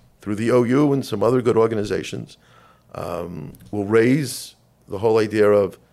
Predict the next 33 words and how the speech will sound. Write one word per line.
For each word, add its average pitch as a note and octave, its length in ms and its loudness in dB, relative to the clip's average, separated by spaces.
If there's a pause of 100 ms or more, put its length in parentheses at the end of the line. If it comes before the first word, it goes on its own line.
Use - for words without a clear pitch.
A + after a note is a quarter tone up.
(200)
careers G#2+ 460 -2
in C3 80 0
chinuch. D#3+ 440 -2 (1080)
We'll F2+ 100 -4
raise G#2+ 240 0
the A#2 100 4
idea G#2+ 280 0
that F#2+ 340 -8 (460)
this A2 160 -12
is G2 100 -10
a F#2 60 -2
really G#2+ 340 0
important F#2+ 380 -6
value F#2+ 320 -6
for F#2 140 -10
Klal D#2+ 260 -8
Yisrael. F2 500 -10 (880)
And A#2 520 -4 (540)
Be'ezrat C3 420 -2
Hashem, D#3 680 2 (400)
you A2 100 -10
will G2+ 100 -4
have A2 160 -2
a G#2+ 40 -4
much B2 260 -2
better, A#2 420 2 (640)
uh, E2 240 -10
future, - 440 -8
I - 60 -10
think, - 340 -20 (500)
if - 160 -10
we F#2 80 -2
can, F2+ 360 -6